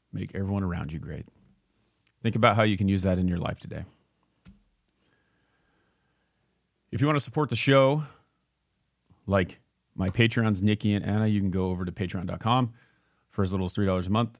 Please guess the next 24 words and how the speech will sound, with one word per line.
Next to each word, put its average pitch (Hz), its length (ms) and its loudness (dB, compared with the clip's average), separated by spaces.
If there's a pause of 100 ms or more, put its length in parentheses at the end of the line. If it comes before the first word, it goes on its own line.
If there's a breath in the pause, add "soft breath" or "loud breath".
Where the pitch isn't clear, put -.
(120)
Support 92 320 -6
the - 80 -10
show, 113 260 2
get 101 160 -4
some 87 100 -10
shout 107 240 2
outs 104 360 -2 (480)
like 113 100 -12
they 95 160 -2
do. 104 300 2
We 95 120 0
also 98 300 -2
have 92 240 0
some 92 140 -6
subscribers 101 540 -2
here 104 120 0
on 92 100 -4
TikTok 98 380 -2
if 92 100 -6
you 87 120 -6
wanna 95 160 -6
subscribe. 123 720 2 (560 soft breath)
Nikki, 92 500 0
Vanna, 90 540 -2